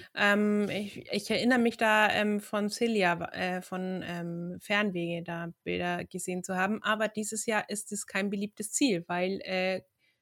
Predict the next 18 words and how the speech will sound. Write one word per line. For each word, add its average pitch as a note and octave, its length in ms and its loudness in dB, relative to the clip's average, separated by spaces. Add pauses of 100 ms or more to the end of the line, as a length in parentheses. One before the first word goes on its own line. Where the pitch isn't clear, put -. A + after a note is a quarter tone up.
(160)
es - 100 -8
gibt - 160 -2
einfach, G3 320 6
wenn G#3 100 4
du G3+ 80 6
auf G3 100 2
Instagram G#3 440 2
angeb-, G3+ 320 -2
hab G3 140 2
ich G3+ 100 2
im G3+ 140 -4
In-, G#3 180 -2 (100)
im B2 240 -8
Fernsehen G#3+ 380 4
gesehen, G#3 280 -2 (440)
wenn F3 260 -4
du G3 60 2
jetzt - 240 -4